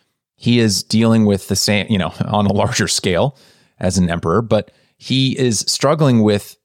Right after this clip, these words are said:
these same internal feelings that we all struggle with. He is, he is doubting himself. He is learning how to be a better man. He is fighting the friction within himself.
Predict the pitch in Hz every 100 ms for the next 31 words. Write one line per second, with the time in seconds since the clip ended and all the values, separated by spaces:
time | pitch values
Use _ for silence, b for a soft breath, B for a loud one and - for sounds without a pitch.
0 | _ - 101 107 - - 110 110 107 107
1 | - 98 - 104 95 - 98 92 92 -
2 | 80 - - 87 82 101 - 110 120 123
3 | 151 - 95 92 87 - 98 85 78 90
4 | 92 107 117 117 - 123 139 98 90 85
5 | 92 95 98 95 90 - 90 87 85 82
6 | 87 107 123 98 87 92 87 - - b
7 | b - 110 104 107 95 - 110 104 -
8 | 107 101 90 95 95 95 - 98 131